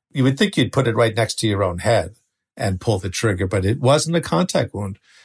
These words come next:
So, and we don't know. He couldn't tell us the, uh, M E couldn't tell us how far the gun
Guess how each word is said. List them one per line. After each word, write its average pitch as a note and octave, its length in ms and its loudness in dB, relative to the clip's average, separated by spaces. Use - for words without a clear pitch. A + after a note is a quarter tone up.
So, A2 400 2
and A#2+ 160 4
we C#3+ 100 6
don't C#3 220 2
know. C3+ 260 4
He C3+ 220 0
couldn't D#3 280 2
tell B2 240 4
us G#2+ 180 0
the, G#2 300 -2
uh, A2+ 240 -6
M A2+ 200 -2
E A2 100 2
couldn't G#2+ 240 -4
tell G#2+ 140 0
us G2 100 -2
how G#2 140 -2
far A2+ 240 2
the G#2 80 -2
gun G#2 320 -4